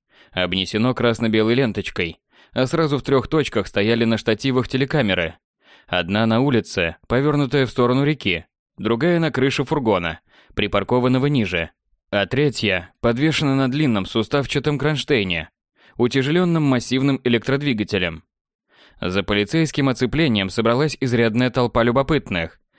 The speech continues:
так что на этот раз у Юлианы имелись самые настоящие, живые зрители. Биттели с Франсуазой пришли сюда сильно заранее и дожидались начала представления в салоне "Фольксвагена",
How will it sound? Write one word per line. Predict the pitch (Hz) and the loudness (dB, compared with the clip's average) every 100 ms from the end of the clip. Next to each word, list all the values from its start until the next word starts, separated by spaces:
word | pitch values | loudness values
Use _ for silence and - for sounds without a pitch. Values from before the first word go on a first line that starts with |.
| _ _ | _ _
так | - 95 | -2 -2
что | - 98 | 0 0
на | 98 | 0
этот | 131 139 131 | 0 0 0
раз | 131 - | 0 0
у | 131 | 0
Юлианы | 117 117 113 127 131 | 2 4 4 2 0
имелись | 120 120 120 120 | 0 2 2 2
самые | - 113 113 | 2 0 2
настоящие, | 113 107 127 156 123 - 85 82 - | 0 0 0 0 -2 -2 -2 -4 -10
живые | 110 135 147 147 | -4 0 2 2
зрители. | 143 131 - 98 82 - _ _ _ _ _ - - - | 2 -2 0 -2 -4 -6 _ _ _ _ _ -20 -16 -8
Биттели | 85 98 117 110 | -4 -2 0 0
с | - | 0
Франсуазой | 117 107 - 143 135 135 | -2 -2 0 0 0 0
пришли | 127 120 127 | 0 0 0
сюда | 123 120 | 0 0
сильно | 113 117 113 113 | 0 0 0 2
заранее | 135 151 104 87 82 _ _ _ | 0 0 0 -2 -4 _ _ _
и | 131 | 0
дожидались | 131 131 143 175 165 | 0 0 0 0 0
начала | 143 120 123 127 | -2 0 2 2
представления | 123 117 123 131 156 101 87 | 0 0 0 0 0 0 -2
в | |
салоне | - 107 143 139 | -2 0 2 0
"Фольксвагена", | 139 139 - 156 104 90 82 | -2 -4 0 0 0 -4 -8